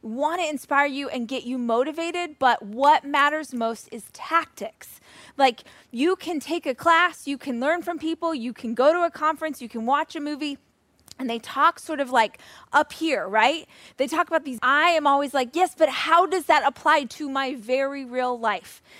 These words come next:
Tell me how to weave this into school drop-off. Tell me how to keep my cool when I'm putting a four-year-old to bed and she's screaming bloody murder."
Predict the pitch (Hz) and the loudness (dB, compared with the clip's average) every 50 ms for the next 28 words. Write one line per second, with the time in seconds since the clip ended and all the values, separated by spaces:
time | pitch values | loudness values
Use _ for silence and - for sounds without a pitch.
0 | - - _ - 311 330 349 370 415 381 330 339 339 320 - - - 330 302 247 | -20 -20 _ 0 2 2 2 2 -2 -8 -4 -2 -2 -2 -2 -4 -8 -10 -8 -6
1 | 233 269 294 311 330 277 269 320 311 - 240 277 285 320 359 349 - 320 254 - | -6 -4 -4 -4 -4 -4 -4 -6 -6 -4 -4 -4 -4 -4 -6 -8 -10 -10 -10 -10
2 | - - - 311 311 269 226 269 277 247 247 - - 214 175 - - - - - | -12 -12 -10 -8 -8 -8 -2 2 2 2 2 2 -2 -4 -4 -4 -12 -18 -20 -20
3 | _ _ _ _ - - _ - - - 339 370 381 370 359 339 349 320 262 - | _ _ _ _ -20 -20 _ -4 0 0 0 0 -2 -8 -2 0 0 0 0 -4
4 | - - 320 330 - 269 302 285 302 302 262 - - 330 330 349 392 403 320 294 | -4 -6 -6 -6 -4 -2 -2 0 0 -2 -4 -6 -6 -4 0 0 0 0 0 0
5 | 262 247 247 233 - 311 311 320 302 285 277 - - 311 311 311 302 302 302 285 | -2 -2 -2 -2 -2 -2 -2 -2 -4 -6 -8 -2 0 0 0 2 0 0 0 0
6 | 247 277 214 262 277 302 320 320 311 - 262 254 247 233 - - 285 262 247 - | -4 -4 2 4 4 4 4 2 0 0 -2 -2 -2 -4 -8 -8 -10 -10 -10 -12
7 | - - 302 302 294 294 294 285 277 285 277 254 269 262 247 226 208 202 196 - | -12 -10 -10 -10 -10 -10 -10 -6 -4 -2 -2 -2 -4 -4 -4 -4 -4 -6 -10 -14
8 | - | -14